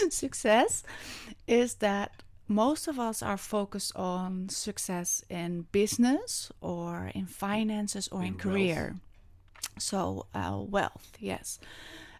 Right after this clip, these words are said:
Speaker 1: And what we did, we shifted everything to having success in every facet of our lives.
Speaker 2: Yeah.
Speaker 1: And that doesn't mean, <laughs> we have to be honest, that doesn't mean that every facet is thriving with us.
Speaker 2: No.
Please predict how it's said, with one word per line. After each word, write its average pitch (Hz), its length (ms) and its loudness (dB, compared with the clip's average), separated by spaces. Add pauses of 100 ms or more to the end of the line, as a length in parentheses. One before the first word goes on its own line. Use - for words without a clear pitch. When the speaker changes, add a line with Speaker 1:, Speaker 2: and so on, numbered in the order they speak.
(120)
Speaker 1:
And 220 540 -2
what 202 280 -4
we 269 160 0
did, 214 260 -2
we 233 100 0
shifted - 680 -2
everything 285 840 0
to 254 120 -2
having 214 520 -4
success - 800 -6
in 208 180 -4
every 220 320 0
facet 190 440 -2
of 170 160 -4
our 151 100 -4
lives. - 500 -8
Speaker 2:
Yeah. 110 160 -6 (560)
Speaker 1:
And 196 100 4
that 202 160 4
doesn't 277 320 6
mean, 233 480 10 (240)
<laughs> 226 260 10
we 269 80 12
have - 140 12
to 240 80 -2
be 190 120 2
honest, 202 280 2 (240)
that 214 140 0
doesn't 254 260 4
mean 240 140 4
that 208 100 -2
every 233 260 2
facet 220 460 -2
is - 160 -2
thriving 208 640 4
with 285 160 0
us. 381 500 -4
Speaker 2:
No. 117 200 -4